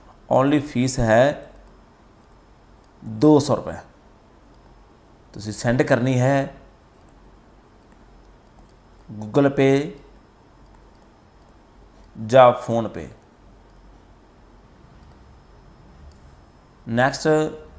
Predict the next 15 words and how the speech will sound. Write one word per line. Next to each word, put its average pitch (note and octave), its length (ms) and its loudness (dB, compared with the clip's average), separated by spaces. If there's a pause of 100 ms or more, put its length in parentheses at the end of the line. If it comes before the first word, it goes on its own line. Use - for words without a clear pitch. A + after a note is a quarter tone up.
(1080)
ਨੰਬਰ, D3 640 4 (320)
ਕਿਹੜੇ D3 180 2
ਨੰਬਰ C#3+ 180 2
'ਤੇ D#3 80 2
ਭੇਜਣੀ C3+ 340 0
ਹੈ C#3+ 380 -2 (520)
ਉਹ A2+ 160 -4
ਵੀ A2+ 60 -2
ਦੱਸ A2+ 160 0
ਦਿੰਦਾ G2+ 240 -8
ਜੀ। F#2 160 -12 (1700)
ਛਿਆਨਵੇਂ B2+ 640 -2 (200)
ਚਾਰ A#2 260 2
ਸੌ A#2+ 260 -4
ਇਕਾਹਠ A#2+ 540 0